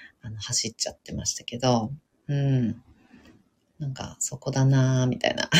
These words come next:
<laughs> 感じがしました。「ゆかりさん、本能」ね、ほんと本能って感じでしたね。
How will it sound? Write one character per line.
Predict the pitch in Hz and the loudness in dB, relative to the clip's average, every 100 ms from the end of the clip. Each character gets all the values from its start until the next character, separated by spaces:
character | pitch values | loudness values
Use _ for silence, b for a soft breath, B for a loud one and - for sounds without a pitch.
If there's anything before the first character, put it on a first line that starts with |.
| 202 | 12
<laughs> | 226 - | 12 12
感 | 165 139 - | 8 0 0
じ | - | -2
が | - | -6
し | 135 - | -6 -2
ま | - | -2
し | - - | -2 -8
た。 | - - | -16 -14
「ゆ | 156 | -8
か | - 160 | 0 0
り | 180 | 0
さ | - - - | -4 -4 -2
ん、 | 156 | -2
本 | - - | -4 2
能」 | 196 180 165 151 147 139 - | 4 6 4 2 0 -2 4
ね、 | 143 165 - | 6 6 2
ほ | - | -2
ん | 165 165 | -2 2
と | 156 143 | 4 4
本 | 160 170 165 139 | 6 6 6 6
能 | 120 107 | 4 2
っ | - | -2
て | - | 0
感 | 123 120 | 2 2
じ | - | 0
で | 127 | -2
し | - | -2
た | 113 | -2
ね。 | 120 | -2